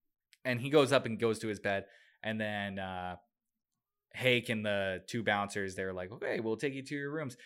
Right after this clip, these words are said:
And the whole process of going to their rooms is like, they don't feel comfortable because they just get,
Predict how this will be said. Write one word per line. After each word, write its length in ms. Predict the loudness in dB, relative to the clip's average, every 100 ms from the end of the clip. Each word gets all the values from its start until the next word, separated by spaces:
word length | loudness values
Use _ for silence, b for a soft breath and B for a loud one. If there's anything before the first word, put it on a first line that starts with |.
| b
And 140 | -2
the 60 | 2
whole 180 | 6 6
process 500 | 8 6 6 2 -6
of 100 | -2
going 220 | -2 -2
to 100 | -2
their 160 | -2 -2
rooms 320 | -4 -6 -6
is 120 | -6
like, 440 | -4 -2 -2 -6 -14 _ _ _ _ _ _ _ -6
they 280 | 8 10 12
don't 180 | 10 8
feel 220 | 4 4
comfortable 480 | 2 -2 -2 -2 -2
because 280 | -2 -4
they 120 | -4 -4
just 200 | -6 -2
get, 180 | -4